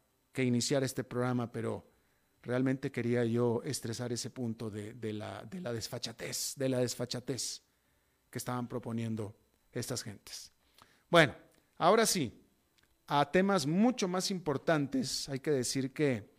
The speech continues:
este jueves fue el muy anticipado y esperado y comentado debut de Airbnb en Wall Street,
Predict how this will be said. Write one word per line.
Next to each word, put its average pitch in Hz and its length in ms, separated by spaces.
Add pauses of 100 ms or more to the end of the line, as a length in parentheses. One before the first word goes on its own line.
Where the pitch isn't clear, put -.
(480)
este 123 200
jueves 131 500
fue 131 500
el 120 180
muy 131 240
anticipado 131 920
y 139 120
esperado 127 880
y 262 260
comentado 135 1000 (360)
debut 135 540
de 139 260
Airbnb 139 920
en 131 220
Wall 139 180
Street, 139 480